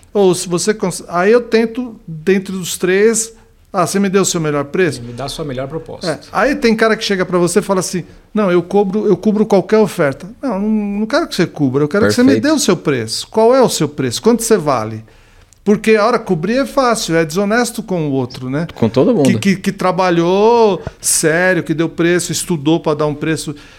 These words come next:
Speaker 1: Se você pode tudo, então dá o seu menor preço, né?
Speaker 3: Perfeito.
Speaker 1: Então, então é, é esse tipo de coisa também eu não gosto. Eu já excluí gente por causa disso.
Speaker 3: Mas aí também não cai naquela coisa, isso que você falou, eu concordo plenamente. O cara fala assim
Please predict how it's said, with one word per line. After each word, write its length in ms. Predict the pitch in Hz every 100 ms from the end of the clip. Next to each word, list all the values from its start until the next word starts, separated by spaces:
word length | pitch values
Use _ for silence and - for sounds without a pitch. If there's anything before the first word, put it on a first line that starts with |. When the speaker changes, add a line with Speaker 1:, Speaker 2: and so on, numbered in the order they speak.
| _
Speaker 1:
Se 120 | -
você 220 | 233 220 247
pode 480 | 220 185 151 147 143 -
tudo, 440 | 226 277 175 127 -
então 280 | 214 214 233
dá 100 | 247
o 60 | 262
seu 160 | -
menor 280 | 294 311 320
preço, 560 | 320 277 277 - - 170
né? 140 | 202
Speaker 3:
Perfeito. 540 | 185 180 - 107 120 110
Speaker 1:
Então, 200 | - - - -
então 300 | 151 180 190
é, 300 | 185 185 185
é 100 | 185
esse 240 | 202 220
tipo 260 | 220 220 220
de 120 | 170
coisa 240 | 165 190 180
também 220 | 175 190
eu 40 |
não 220 | 190 214 226
gosto. 380 | 151 113 -
Eu 40 | 135
já 160 | 156
excluí 460 | 208 - 220 208 240 -
gente 360 | 156 196 226 196
por 120 | 226
causa 300 | 220 226 247
disso. 120 | 165
Speaker 3:
Mas 160 | 190 190
aí 100 | 214
também 220 | 233 220
não 100 | 196
cai 140 | 175
naquela 240 | 170 151 143
coisa, 320 | 151 139 - - -
isso 140 | 120
que 40 | -
você 60 | 175
falou, 260 | 226 285 -
eu 120 | 226 -
concordo 260 | 190 196
plenamente. 540 | 202 226 190 143 104 - - - - -
O 80 |
cara 200 | 127 165
fala 180 | 160 170
assim 360 | 151 151 123